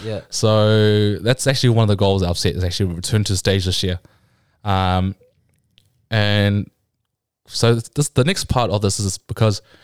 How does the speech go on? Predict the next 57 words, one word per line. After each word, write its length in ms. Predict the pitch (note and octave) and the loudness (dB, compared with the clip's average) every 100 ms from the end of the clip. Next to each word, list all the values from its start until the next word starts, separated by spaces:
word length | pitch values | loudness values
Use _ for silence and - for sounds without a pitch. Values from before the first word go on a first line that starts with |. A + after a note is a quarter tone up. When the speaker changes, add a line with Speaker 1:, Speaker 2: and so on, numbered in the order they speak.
| _ - | _ -4
Speaker 2:
people 140 | B2+ | -2
say, 120 | A2+ | -2
"Okay, 280 | - D#3 C#3+ | -2 -2 0
well, 200 | C3+ A#2+ | 2 2
he 100 | A#2 | 0
got, 140 | A#2+ A#2 | 0 0
he 60 | |
got 120 | C3 | 2
that 200 | B2+ A2 | 0 0
big 240 | A#2 A2+ G#2 | 2 2 4
into 140 | G#2 | 2
that 120 | G2 | 2
'cause 120 | F#2 G2+ | 2 2
he, 180 | G2+ | 2
he 100 | F#2 | 2
was, 220 | G2+ F#2 F2+ | 2 2 2
he 100 | G2+ | 2
was, 280 | F#2+ F2+ | 2 2
um, 240 | F#2+ F2+ - | -2 -2 -4
eating 300 | G#2+ G2+ F#2 G2 | -4 -2 0 2
meat 220 | G2 - | 0 0
and 120 | F#2+ | -2
all 80 | F2+ | -2
that 80 | F2+ | -2
sort 80 | |
of 40 | F2+ | -4
stuff." 160 | G2 G2+ | -2 -2
Speaker 1:
Mm. 240 | G2 F2+ | -4 -4
Speaker 2:
Yeah, 160 | A2 F#2 - - | -4 -6 -8 -18
you, 120 | A2+ D2+ - | -14 -14 -10
you're 220 | A2 A2+ | -4 0
probably, 240 | B2+ A2 | 2 0
you're 80 | G#2+ | 0
probably 200 | - G2+ | 0 2
right. 220 | G2 F2 - _ _ _ _ _ _ _ | 2 -2 -8 _ _ _ _ _ _ _
But 100 | G2+ | 0
now 160 | A#2 D3 | 2 4
let 140 | D#3 | 4
me 60 | C#3+ | 4
show 180 | - B2 | 4 4
you 100 | A2+ | 4
that 80 | G2 | 2
you 80 | |
can 120 | - G2+ | 2 4
do 180 | C3 A2 | 4 4
that 200 | D#2+ - - | 0 -8 -2
without 440 | A2+ A2+ G2 - | 0 2 -2 -4
eating 240 | F#2 E2+ | -8 -6
meat 180 | F2 D#2+ _ _ _ - | -8 -10 _ _ _ -8
Speaker 1:
Okay. 320 | G2 - D2 | -6 -4 -4
Speaker 2:
and 200 | G2+ C#3 | 2 4
not 180 | C3 G2+ | 4 2
kill 200 | - E3+ | 2 2
yourself, 520 | D#3+ - - G#2 - - | 4 0 -2 -6 -12 -10
Speaker 1:
Mm. 320 | F#2+ F2+ E2 E2+ _ _ - | -4 -2 -2 -6 _ _ -8
Speaker 2:
you 100 | G#2+ | -4
know, 200 | F#2 | -4